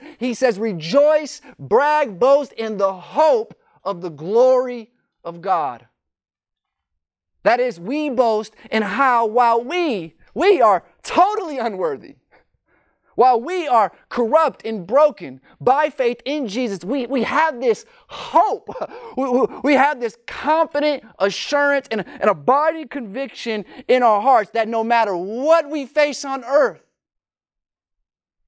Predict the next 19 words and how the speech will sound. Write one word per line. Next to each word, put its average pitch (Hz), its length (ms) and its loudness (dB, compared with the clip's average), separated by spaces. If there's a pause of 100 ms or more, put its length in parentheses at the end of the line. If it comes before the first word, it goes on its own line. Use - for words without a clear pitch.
(1160)
one 262 280 4
day 170 360 0 (760)
we 254 260 4
will 202 180 4
share 240 720 0 (260)
in 185 140 -4
the 165 80 -4
glory 208 680 0
of 151 200 -10
God 175 460 0 (180)
forever. 139 560 -8 (1500)
One 247 280 4
day 226 380 2 (240)
we 220 160 2
will 196 240 4
dwell 202 800 2
with 208 220 -2
the 202 80 0
one 208 580 0